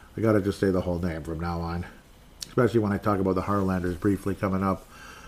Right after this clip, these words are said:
Uh, Damon Hunt has been the best defenseman down there, especially prospect-wise, and he's one of the younger ones.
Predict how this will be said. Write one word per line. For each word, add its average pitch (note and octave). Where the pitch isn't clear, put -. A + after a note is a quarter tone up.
Uh, G2+
Damon A2+
Hunt G2+
has G#2
been G2+
the G2
best F#2
defenseman G#2+
down F#2+
there, G2
especially A2
prospect-wise, F#2+
and G#2
he's G2
one A2
of G#2
the G2
younger A2
ones. E2